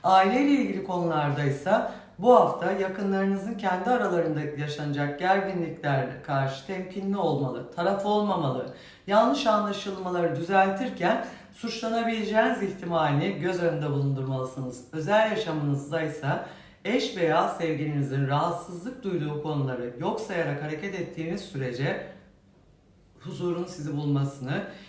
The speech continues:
ilişkinizin daha iyi bir zeminde olmasını bekleyemezsiniz. Şimdi kendinize sorun. Bu ilişkide ne kadar emek veriyorum? Karşı tarafın fedakarlıklarına nasıl cevap veriyorum? Kendinize dürüst ve adil davranıp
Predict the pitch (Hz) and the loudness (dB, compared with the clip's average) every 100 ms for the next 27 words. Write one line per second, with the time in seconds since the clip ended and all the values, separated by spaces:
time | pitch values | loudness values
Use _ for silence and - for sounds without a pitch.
0 | - - 220 220 - 214 175 180 147 151 | -14 -4 -2 -2 -4 -4 -2 -2 0 2
1 | 202 254 196 143 160 147 143 135 - - | 4 2 2 -2 -2 0 0 0 -6 -10
2 | - _ 151 151 143 139 - 165 196 - | -20 _ -4 -2 0 -2 -4 -6 -6 -6
3 | 147 156 - 156 143 139 139 - 139 135 | -4 -4 -4 -2 0 0 -2 -2 -4 -4
4 | - - - - - 311 226 208 190 175 | -8 -18 -20 -14 0 2 2 2 0 0
5 | 165 170 196 196 175 143 120 - - - | -2 -2 -4 -4 -2 -2 -2 -10 -20 -20
6 | - - 233 262 180 - - 151 175 226 | -20 -2 2 4 2 -2 -2 0 2 0
7 | - - - 240 233 180 156 151 147 - | -6 -10 0 2 2 2 2 0 -2 -4
8 | 147 139 127 135 - - 196 214 208 196 | -2 0 0 -4 -8 2 4 4 2 -2
9 | 185 170 170 190 190 185 185 170 165 160 | -4 -6 -4 0 4 4 4 2 2 -2
10 | 160 147 135 180 202 - - - 226 254 | -4 -2 0 0 -4 -10 -18 -2 0 2
11 | 202 165 151 139 - 139 127 123 - - | 0 0 2 0 -2 -4 -2 -4 -6 0
12 | 240 254 220 175 156 143 202 - 185 165 | 2 4 2 0 -2 -2 -4 -6 0 4
13 | 160 180 202 160 139 127 131 220 | 4 2 0 2 0 0 -2 -2